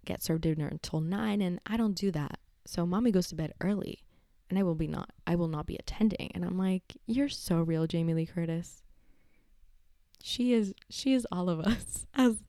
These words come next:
the great Ariana DeBose has said. Jamie Lee, you are all of us. If you don't know where that's from, please go <laughs> search that up on YouTube.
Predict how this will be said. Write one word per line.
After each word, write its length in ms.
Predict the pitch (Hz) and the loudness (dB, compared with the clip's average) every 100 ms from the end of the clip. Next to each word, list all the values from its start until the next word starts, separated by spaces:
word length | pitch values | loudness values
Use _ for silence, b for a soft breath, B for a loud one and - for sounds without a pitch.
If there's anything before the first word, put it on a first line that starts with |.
| - | 0
the 160 | 202 | 2
great 540 | 185 202 214 220 - - - - | 2 4 4 4 0 -18 -16 -4
Ariana 360 | 190 185 190 | -2 0 2
DeBose 640 | 196 196 - 185 185 - - _ _ _ _ _ - B B B B B _ _ _ _ - | 2 2 2 0 0 -2 -14 _ _ _ _ _ -16 B B B B B _ _ _ _ -6
has 280 | 226 220 | -4 -4
said. 460 | - 214 190 190 190 _ b b b | -8 -8 -6 -6 -10 _ b b b
Jamie 360 | - 294 339 294 | -8 -6 -4 -2
Lee, 180 | 311 | -2
you 260 | 262 220 294 | -2 0 2
are 160 | 269 220 - | 2 -2 -2
all 80 | |
of 260 | 247 226 - - - | 0 0 -4 -14 -16
us. 240 | - - - _ - B B | -16 -16 -18 _ -20 B B
If 160 | - 196 | -6 0
you 80 | 220 | 2
don't 160 | 226 | 4
know 140 | 240 262 | 6 6
where 160 | 247 | 6
that's 220 | 214 196 - | 4 0 0
from, 340 | 196 185 180 | 2 2 2
please 400 | - - 277 240 | -6 -2 0 0
go 320 | - 185 190 | -2 -2 -2
<laughs> 40 | 170 | -2
search 360 | - 180 180 | -8 -8 -4
that 100 | 202 | -4
up 160 | 196 190 | -4 -6
on 180 | 190 180 | -8 -6
YouTube. 520 | 180 - 226 254 | -8 -6 -2 -2